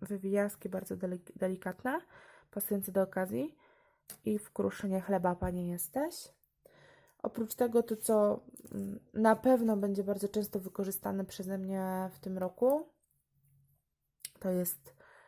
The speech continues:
ja sobie je już wymyśliłam jako zestaw, bo tu jest ta sama, mm, ten sam kielich, w sumie ten sam, co tutaj na tej pierwszej tekturce podwójnej,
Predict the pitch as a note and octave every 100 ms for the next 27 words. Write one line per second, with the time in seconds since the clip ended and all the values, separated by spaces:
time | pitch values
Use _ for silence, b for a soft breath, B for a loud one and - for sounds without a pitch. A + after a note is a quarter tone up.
0 | B B - F3 F3+ E3+ F3+ F3+ F3+ F3+
1 | F3 F#3 F3+ F3 - G3 F#3 F#3 F#3 F#3
2 | F3+ - E3+ - - _ b b b b
3 | - E3+ - F#3+ F#3 - F3+ - G3 F#3+
4 | F3+ F3 - _ - _ - F3 F3 F3+
5 | F3+ - G3 G3 G3+ F3+ F3 A3 - -
6 | _ _ _ _ _ _ _ _ _ _
7 | _ _ - F#3+ F#3 F#3 F3+ - G3+ G3
8 | F#3 - F#3 F3+ F3 F3 G#3+ G#3+ - F#3+
9 | F#3 - - F3 - E3+ F3+ E3+ F3 F3
10 | G3 C4+